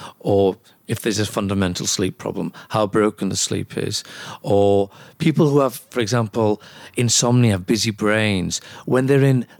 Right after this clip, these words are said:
delta sleep, there's a lot of alpha waves bursting through. It's called an alpha delta effect, the busy brain that many people have an issue with, with regard to sleep.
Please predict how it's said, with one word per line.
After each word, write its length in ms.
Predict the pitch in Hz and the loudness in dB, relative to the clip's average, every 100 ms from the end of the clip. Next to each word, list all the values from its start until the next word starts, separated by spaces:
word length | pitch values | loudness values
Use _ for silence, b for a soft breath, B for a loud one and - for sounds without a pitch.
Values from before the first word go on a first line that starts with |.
| _ | _
delta 380 | 135 131 127 127 | 0 2 0 -2
sleep, 320 | - 110 90 | 0 0 -2
there's 140 | 107 98 | -2 -2
a 60 | |
lot 200 | 104 117 | 0 0
of 100 | 113 - - | 0 -4 -2
alpha 360 | 135 175 - 143 | 2 2 2 2
waves 420 | 117 104 90 85 | 2 2 0 -6
bursting 640 | 87 175 175 165 - 139 117 | -4 -2 0 0 0 0 0
through. 160 | 147 | -2
It's 80 | 113 | -2
called 200 | 113 107 | -2 -2
an 100 | 104 - | -2 -2
alpha 280 | 151 156 - | -2 -2 -4
delta 380 | 127 139 - | -2 -2 -4
effect, 640 | - - 104 95 - - - | -6 -4 -6 -6 -12 -8 -4
the 80 | 113 | 0
busy 340 | 139 135 131 | 0 2 2
brain 480 | 104 123 131 139 127 | 2 2 4 4 2
that 140 | 107 | 0
many 340 | 107 110 110 101 B B - | 0 0 0 -2 B B -2
people 720 | 110 101 117 95 104 190 - B B - | -2 0 0 2 2 2 -2 B B -6
have 560 | 107 95 98 - 165 - | -2 0 -2 -8 -14 -4
an 160 | 104 | 0
issue 300 | 104 - 104 | 0 0 2
with, 340 | 95 92 - - | 2 0 -2 -6
with 160 | 101 | -4
regard 320 | 98 - 92 92 | -2 -2 -2 -2
to 60 | |
sleep. 280 | - 104 | -2 -2